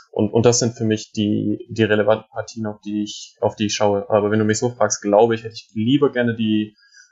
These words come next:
äh, Ukrainer, würde aber natürlich auch die, die Österreicher mit, mit Handkuss nehmen, weil ich glaube, beide Spiele wären toll.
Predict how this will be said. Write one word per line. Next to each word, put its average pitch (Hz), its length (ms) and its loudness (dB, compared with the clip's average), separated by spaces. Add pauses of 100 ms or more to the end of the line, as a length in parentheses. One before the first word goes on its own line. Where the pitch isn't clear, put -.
(140)
äh, 107 140 4
Ukrainer, 123 560 2
würde 113 160 6
aber 107 100 4
natürlich 107 320 -2
auch 104 220 0
die, 98 420 -6
die 95 160 -8
Österreicher 101 680 -6
mit, 104 180 -2
mit 113 120 -2
Handkuss 110 380 -6
nehmen, - 140 -20
weil 101 140 -4
ich - 60 -12
glaube, 110 160 2
beide 107 200 2
Spiele 110 280 -6
wären 107 160 -6
toll. - 200 -8